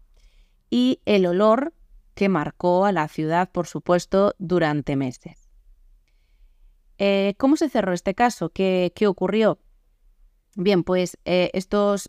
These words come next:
concluyó como cabía esperar en la época. No olvidemos que estamos en plena revolución industrial, de modo que los ricos quedaban impunes.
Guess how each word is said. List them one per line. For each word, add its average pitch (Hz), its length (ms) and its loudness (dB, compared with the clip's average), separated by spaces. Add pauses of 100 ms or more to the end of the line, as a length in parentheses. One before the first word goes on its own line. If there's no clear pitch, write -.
(160)
concluyó 208 580 0
como 175 420 -2
cabía 175 580 -2
esperar 160 760 -4
en 156 160 -6
la 180 120 0
época. 160 440 -6 (720)
No 208 160 0
olvidemos 226 600 2
que - 160 -4
estamos 196 600 -2
en 165 600 -4
plena 175 300 0
revolución 170 880 -2
industrial, 165 760 -2 (400)
de 185 140 -2
modo 202 280 2
que 208 320 0
los 202 180 -2
ricos 208 540 -2
quedaban 160 400 -2
impunes. 143 600 -8